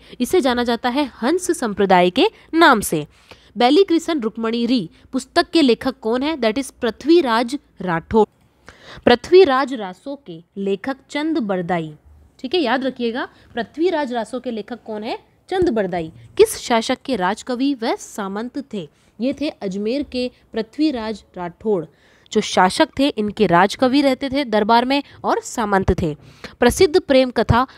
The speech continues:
ढोला मारूरा दोहा, ढोला मारू के नाम से कई सारी होटलें भी चलती हैं, रेस्टोरेंट चलते हैं, तो ढोला मारूरा दोहा के रचनाकार कौन थे? ये थे कल्लोल।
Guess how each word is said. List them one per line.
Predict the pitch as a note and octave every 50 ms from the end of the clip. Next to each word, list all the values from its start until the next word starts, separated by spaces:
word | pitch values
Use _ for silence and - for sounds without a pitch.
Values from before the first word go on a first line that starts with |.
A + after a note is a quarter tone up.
| - - F#3+
ढोला | F3 A3+ A#3 B3+ C4+ C#4+ D#4+ F4
मारूरा | D4 B3+ A#3 A3 A3 A#3 A3+ A#3+ C#4
दोहा, | C4+ G#3 E3+ F#3 F3+ F3 F3 A#3 F3+ D#3 - _ _ _ _ _ -
ढोला | E3+ G3+ B3 C4 D4 D4+
मारू | C#4+ C#4 C4 B3+ C4
के | A#3+ C4+
नाम | B3+ B3 B3+
से | A#3 - C4+ - -
कई | C4 C4 C4+
सारी | B3+ - B3 A#3 A#3+ A#3 G#3 -
होटलें | G3 F#3 F#3 - A3 A#3+ A3
भी | A#3
चलती | A#3 - B3 A#3 G#3+ A#3+ A#3+ A#3
हैं, | A#3 A#3+ B3+ - _ _ _ _ - G3
रेस्टोरेंट | G3 G#3+ - - C#4 B3+ C4 C4 B3
चलते | - B3+ B3+ A#3+ C4+
हैं, | C4 C4 C#4 C4
तो | _ - D#4+ D#4+ D4+ - _ - F3+
ढोला | F3+ G3+ G3+ A#3+ C4 C4 C#4+ D#4 E4 E4
मारूरा | C#4 A#3+ A3 G#3 G#3 A3 A3 A3 A#3+ C#4
दोहा | A#3+ F#3 E3 F3+ F3+ F3 G3+ G#3 E3+ - _ _ _ -
के | D#4 D#4+
रचनाकार | D4 A3+ A3+ - A3+ C4 C4+ C4 - C4+ C4+ C#4 C#4
कौन | - - C#4 C4+ C4+ B3 -
थे? | A3
ये | E3+ E3 F#3 A3 A3 -
थे | B3+ E4+ G4+ _ - -
कल्लोल। | F#3+ F3+ F3+ F3+ F#3 F#3 F3 D#3+ D3+